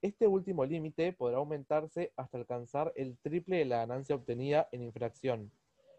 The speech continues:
Clausura del establecimiento por un plazo de hasta noventa días. Durante la clausura y por otro periodo igual, no podrá transferirse el fondo de comercio ni los bienes afectados.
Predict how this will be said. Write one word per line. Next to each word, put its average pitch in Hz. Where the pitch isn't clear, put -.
Clausura 135
del 170
establecimiento 131
por 127
un 131
plazo 139
de 135
hasta 123
noventa 123
días. 120
Durante 127
la 123
clausura 160
y 123
por 120
otro 135
periodo 127
igual, 143
no 175
podrá 175
transferirse 160
el 123
fondo 151
de 143
comercio 151
ni 151
los 123
bienes 147
afectados. 113